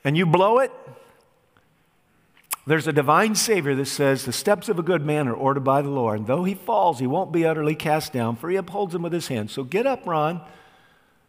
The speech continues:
Make a heartfelt apology.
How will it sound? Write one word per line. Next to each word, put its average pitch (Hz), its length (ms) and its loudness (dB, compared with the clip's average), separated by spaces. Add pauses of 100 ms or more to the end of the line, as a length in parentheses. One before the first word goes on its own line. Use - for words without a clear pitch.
(380)
Make 170 500 -6 (300)
a 131 100 -2
heartfelt 135 480 -2
apology. 80 640 -10